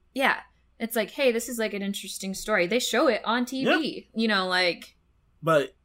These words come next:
Speaker 1: Yeah.
Speaker 2: it's, it is very weird. Uh, the last thing I had,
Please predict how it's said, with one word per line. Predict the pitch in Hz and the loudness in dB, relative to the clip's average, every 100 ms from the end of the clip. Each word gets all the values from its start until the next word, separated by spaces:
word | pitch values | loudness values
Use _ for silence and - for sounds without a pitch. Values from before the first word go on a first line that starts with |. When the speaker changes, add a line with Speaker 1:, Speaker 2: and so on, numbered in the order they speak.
| _ | _
Speaker 1:
Yeah. | 190 170 | -4 -2
Speaker 2:
it's, | 165 - - - | 0 -4 -6 -2
it | 196 202 | 2 6
is | 220 220 208 170 175 _ | 6 4 0 -4 -10 _
very | 151 180 190 151 | -4 0 2 0
weird. | 123 120 110 - | -2 -4 -6 -2
Uh, | 143 147 | 0 2
the | 175 | 4
last | 202 240 | 4 4
thing | 233 208 | 2 0
I | 151 | 0
had, | 143 160 160 | 0 0 -2